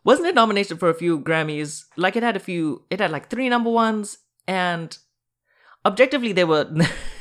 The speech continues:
<laughs> objectively, there was some good, there was, like, some decent music, and then he put out this piss stain of a song. That single, Yummy, is, is, is an audible abortion. Like, I wish the song became a human being so I could shit in its face and tell it to fuck off and die.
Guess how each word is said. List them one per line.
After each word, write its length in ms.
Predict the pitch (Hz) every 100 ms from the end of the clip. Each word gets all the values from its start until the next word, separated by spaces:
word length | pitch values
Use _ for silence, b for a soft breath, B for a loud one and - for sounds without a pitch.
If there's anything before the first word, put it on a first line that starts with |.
| B -
<laughs> 560 | - - - - -
objectively, 460 | 202 196 403 392 175
there 100 | 143
was 80 | 147
some 160 | 143
good, 240 | 135 127 127
there 140 | 135
was, 120 | 135
like, 160 | 131 120
some 200 | 131 131
decent 340 | 127 139 131
music, 320 | 127 139 156
and 160 | 160 196
then 100 | 359
he 80 | 392
put 200 | 262 240
out 180 | 175 -
this 160 | 143
piss 320 | - - 220
stain 340 | - - 180 170
of 120 | 135
a 20 |
song. 460 | 143 151 135 131 139 B B B B B B B _ _ _ -
That 200 | 233 240
single, 580 | - 233 196 190 180 -
Yummy, 500 | 156 160 160 156 -
is, 280 | 131 147 - _ _
is, 280 | - 202 - _ - - _
is 380 | 185 208 175 - _ _ _ _ _ _ _
an 220 | - 208 185 _ _ _ -
audible 400 | 220 208 185 175
abortion. 600 | 135 127 120 127 - - _ _ _ _
Like, 180 | 202 226
I 60 |
wish 200 | 233 262
the 100 | 262
song 180 | 220 185
became 300 | 165 175 156
a 40 | 147
human 280 | 156 147
being 200 | 135 143
so 120 | 143 139
I 40 |
could 140 | 147
shit 180 | - 160
in 80 | 147
its 140 | 131
face 300 | - 120 120
and 100 | 120
tell 140 | - 117
it 60 |
to 60 | 110
fuck 280 | - 101 80
off 120 | 92
and 100 | 87
die. 240 | 64 64